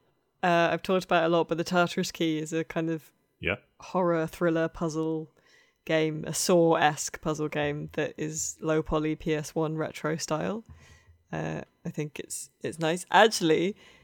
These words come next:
Speaker 1: talk about timely. Today, as we record this, we're recording on Wednesday, which is yesterday as you listen to it.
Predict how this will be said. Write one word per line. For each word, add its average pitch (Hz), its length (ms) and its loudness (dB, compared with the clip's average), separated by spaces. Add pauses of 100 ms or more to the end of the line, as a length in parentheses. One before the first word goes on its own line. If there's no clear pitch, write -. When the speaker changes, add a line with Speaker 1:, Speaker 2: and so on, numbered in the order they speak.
(380)
Speaker 1:
talk 208 320 6
about 180 280 6
timely. 170 680 4
Today, 175 540 4
as 160 160 0
we 165 140 2
record 190 400 4
this, - 380 -4
we're 160 80 0
recording 156 400 2
on 151 260 -2
Wednesday, 156 680 0
which 151 220 -4
is 160 80 -2
yesterday 156 480 0
as 160 140 -4
you 156 40 -2
listen 147 300 -6
to 147 160 -4
it. 156 140 -4